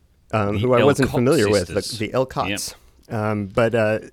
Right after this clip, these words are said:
Speaker 1: sound like they're really, really, uh, accomplished, at least at some
Speaker 2: Yeah.
Speaker 1: shorter trail stuff. I don't
Speaker 2: Yep.
Speaker 1: know that they've done the real long stuff yet, but again, this being a stage race seemed to suit them pretty well.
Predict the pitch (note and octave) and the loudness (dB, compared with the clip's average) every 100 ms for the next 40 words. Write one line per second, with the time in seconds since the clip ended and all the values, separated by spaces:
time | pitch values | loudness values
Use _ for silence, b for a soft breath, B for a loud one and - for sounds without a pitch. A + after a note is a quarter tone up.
0 | - - - C#3 C#3 A#2+ A#2 A2 G#2+ A2 | -18 -6 -2 0 0 2 2 4 0 -2
1 | A#2 C3+ B2+ A#2 A2+ A2 G#2 G#2 F2+ A2 | -2 0 2 2 2 0 0 -4 -6 -6
2 | G2+ G2+ A2 - G#2+ A2 G#2 G#2+ A#2 A2+ | -6 -6 -6 -4 -2 0 -2 -2 -4 -2
3 | A2+ G2 - - G#2+ G#2+ B2 G#2+ G2 - | -2 -4 -8 -4 -2 2 2 2 -2 -2
4 | G#2 G2+ G2+ G2+ G2+ G2+ G2+ G2 G2+ G2 | -4 -4 -6 -6 -2 -2 0 -2 -2 -2
5 | F#2+ G2 G2 F#2 F#2+ G#2 F#2+ F2 G2 - | -4 -4 -4 -4 -6 -6 -10 -8 -10 -8
6 | F#2+ b b b b b - A#2 A2 G2+ | -10 b b b b b -4 0 2 0
7 | F#2+ - G#2 F2+ - G2+ G2 F#2 F2+ - | 0 0 0 0 -2 -2 -2 -4 -4 -8
8 | - b b b b b - A2 G2+ - | -16 b b b b b -2 -2 -2 -4
9 | G#2+ F#2+ G2 G2 F#2+ G2+ G2+ | -4 -2 -4 -4 -2 -2 -2